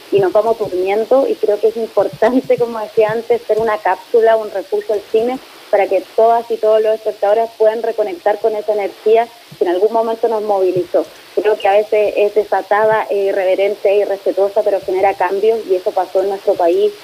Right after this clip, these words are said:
eh, que nos despertó en el dieciocho de octubre, y creo que es importante dar un retrato de ese, de esa, em, de esa edad con dignidad y sin prejuicio, eh,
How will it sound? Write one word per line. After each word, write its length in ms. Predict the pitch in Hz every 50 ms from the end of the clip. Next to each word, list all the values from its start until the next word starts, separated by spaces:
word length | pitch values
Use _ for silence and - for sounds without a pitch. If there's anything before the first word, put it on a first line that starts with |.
| - - - - - -
eh, 420 | 202 185 175 180 180 170 165 160 - -
que 80 | - 208
nos 140 | 202 208
despertó 640 | 208 214 208 - 208 - - - - 208 202 220 240
en 140 | 196 156 226
el 120 | 208 202
dieciocho 440 | 170 190 196 - 214 208 208 - 220
de 60 | 208
octubre, 540 | 196 185 - - - 208 220 226 226 262 269 262 - - - - - -
y 60 | - -
creo 180 | - 247 233 226
que 60 | 269
es 60 | 240
importante 600 | 262 262 - 240 - - - 226 240 - - 254
dar 160 | 226 233 233
un 140 | 240 240 233
retrato 500 | 226 220 - - 220 226 220 226 233 226
de 140 | 220 214 220
ese, 380 | 240 233 - 247 233 226 220 -
de 80 | - 214
esa, 540 | 214 - - 226 220 220 208 196 208 202 202 - - - - - -
em, 840 | - 196 190 190 185 180 185 180 175 175 175 170 170 170 165 160 - - - - -
de 80 | - 202
esa 220 | 208 - - 220
edad 280 | 214 208 220 220 233 233
con 200 | 233 233 208 196
dignidad 560 | 180 196 190 196 190 190 190 185 190 220 240
y 60 | 254 226
sin 200 | - 262 254 262
prejuicio, 520 | - - 233 226 - 202 - - - 147 135 - - - - - - - -
eh, 480 | 185 190 190 190 190 185 185 185 180